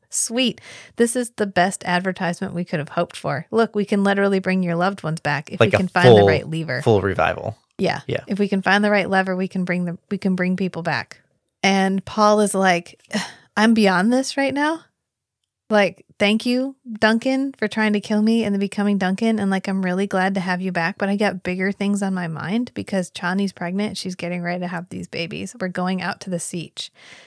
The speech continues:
Speaker 1: And he gets to spend, like, one little bit more with Chani.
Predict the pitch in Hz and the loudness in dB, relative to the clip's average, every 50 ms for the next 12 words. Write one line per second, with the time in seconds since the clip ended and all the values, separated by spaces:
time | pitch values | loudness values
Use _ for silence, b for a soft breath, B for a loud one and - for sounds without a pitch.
0 | B B B B 208 208 208 233 233 233 262 262 262 - - 311 311 - - - | B B B B 0 2 2 2 2 2 0 -2 -2 -4 -8 -8 -8 -6 -4 -2
1 | 214 196 190 190 190 202 208 208 - _ _ _ _ _ _ - 208 190 180 - | 0 0 0 0 0 0 -2 -4 -6 _ _ _ _ _ _ -6 -6 -6 -6 -6
2 | - 180 180 180 180 180 180 190 190 190 196 - _ _ _ _ _ _ _ _ | -6 -4 -2 0 0 0 0 0 0 -2 -4 -6 _ _ _ _ _ _ _ _
3 | _ _ _ _ _ _ - 202 202 196 196 196 185 190 185 170 185 175 175 175 | _ _ _ _ _ _ -4 -2 0 0 0 0 0 0 0 0 -2 -2 0 0
4 | 170 170 165 165 165 165 - - - 165 156 160 170 170 165 - | 0 0 -2 -2 -4 -6 -8 -8 -10 -8 -8 -8 -8 -10 -12 -12